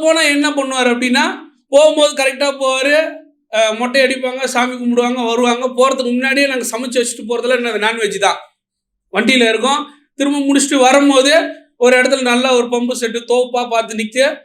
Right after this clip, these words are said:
அவங்க சாப்பிட வேண்டியதெல்லாம் சாப்பிட்டுட்டு, அப்புறம் நம்ம எல்லாம் உட்காந்து என்ன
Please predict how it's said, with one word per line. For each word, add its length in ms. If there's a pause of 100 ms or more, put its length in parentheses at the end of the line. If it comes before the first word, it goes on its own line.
(140)
அவங்க 280 (880)
சாப்பிட 300
வேண்டியதெல்லாம் 520
சாப்பிட்டுட்டு, 420 (540)
அப்புறம் 360 (220)
நம்ம 200
எல்லாம் 240
உட்காந்து 300
என்ன 120